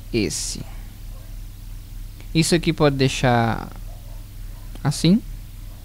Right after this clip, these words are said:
É, avança.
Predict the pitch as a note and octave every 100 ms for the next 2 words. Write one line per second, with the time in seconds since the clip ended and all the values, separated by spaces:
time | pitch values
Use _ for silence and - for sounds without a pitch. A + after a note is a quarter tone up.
0 | - - - - - - - - - -
1 | - - - - C#3+ C3 C3 C3 C3 B2+
2 | B2+ - - - - C3 C#3 D3 F#3 -